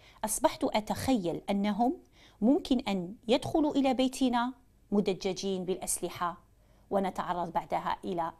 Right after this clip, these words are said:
أذى، يعني ممكن أنهم يقتلونا، أو المهم رسالتها مطولة. فريال من مستغانم،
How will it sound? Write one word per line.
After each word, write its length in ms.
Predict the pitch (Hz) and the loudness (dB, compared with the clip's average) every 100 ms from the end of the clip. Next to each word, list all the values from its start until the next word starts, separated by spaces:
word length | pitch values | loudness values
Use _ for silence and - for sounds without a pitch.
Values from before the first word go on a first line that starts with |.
| - | -8
أذى، 260 | 175 156 - _ _ _ | -6 -8 -10 _ _ _
يعني 280 | 190 160 175 | -8 -6 -6
ممكن 300 | 175 180 180 | -8 -8 -8
أنهم 540 | 175 170 170 180 220 226 - _ _ _ _ _ - | -8 -8 -8 -4 -4 -6 -16 _ _ _ _ _ -2
يقتلونا، 760 | 226 214 - 190 180 196 208 - _ | -2 -2 -6 -4 -2 -4 -6 -10 _
أو 180 | 226 226 - | 2 2 0
المهم 400 | 202 226 254 254 | 0 2 4 4
رسالتها 720 | 214 - 220 247 233 240 269 | 2 0 0 0 -4 -4 -4
مطولة. 1000 | 254 202 214 151 160 175 143 143 - - - - _ _ _ | -4 -4 -4 -4 -6 -8 -8 -8 -12 -14 -18 -20 _ _ _
فريال 640 | - 311 285 359 381 339 - | -4 0 2 2 0 -2 -4
من 160 | 214 185 | -4 -4
مستغانم، 520 | - - 156 - | -8 -10 -12 -10